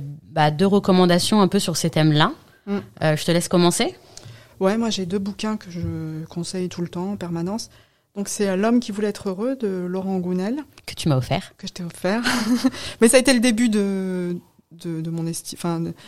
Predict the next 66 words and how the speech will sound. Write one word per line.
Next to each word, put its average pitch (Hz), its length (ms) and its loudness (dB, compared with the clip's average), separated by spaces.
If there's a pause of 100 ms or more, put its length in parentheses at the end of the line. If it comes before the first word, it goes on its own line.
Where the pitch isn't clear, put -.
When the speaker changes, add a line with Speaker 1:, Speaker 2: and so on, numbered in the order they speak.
(240)
Speaker 2:
de 175 180 -6
l'amour 196 380 2
que 185 140 2
j'ai 180 120 0
avec 170 260 -2
moi, 185 160 2
en 185 80 0
fait, 170 160 -4
mon 175 160 -2
histoire 175 240 -2
d'amour 180 320 -2
a 196 60 -6
commencé 170 340 -8
avec 180 180 -10
ce - 140 -10
bouquin, 180 300 -6
donc 190 200 -4
c'est - 120 -6
pour 185 100 -8
ça 233 120 -4
que 233 60 -8
c'est, 196 140 -2
il 190 100 -6
est 196 80 -4
très 214 180 -4
important 190 420 -4
pour 180 180 -8
moi. 220 200 -4 (540)
Et, 208 320 -2
euh, 180 220 -2 (760)
il 180 120 0
est 185 100 -4
très 220 160 -2
petit, 214 400 -4
très - 160 -8
court, 214 340 -6
très - 140 -4
Speaker 1:
Ouais, 170 80 2
Speaker 2:
bien, 160 100 0
enfin, 180 220 -4
Speaker 1:
c'est 156 80 -6
très 151 220 -6
vite, 147 140 -4
Speaker 2:
écrit, 208 360 0
Speaker 1:
ouais. 196 180 4
Speaker 2:
oui, 196 300 4
euh, 165 120 -2
très 175 200 -6
rapidement. 175 460 -2
Donc 185 160 -8
franchement, 226 400 -2
c'est 214 220 -6
pas 202 160 0
un 196 120 0
truc 180 180 -10
casse-tête 170 260 -2
Speaker 1:
Mais 165 60 6
effectivement, 185 380 0
Speaker 2:
et - 40 4
c'est, 175 80 4
Speaker 1:
il, 143 380 -2
Speaker 2:
c'est 233 80 2
éclairant. 180 340 -2
Speaker 1:
il 165 120 2
percute, - 460 0
ouais. 151 100 -2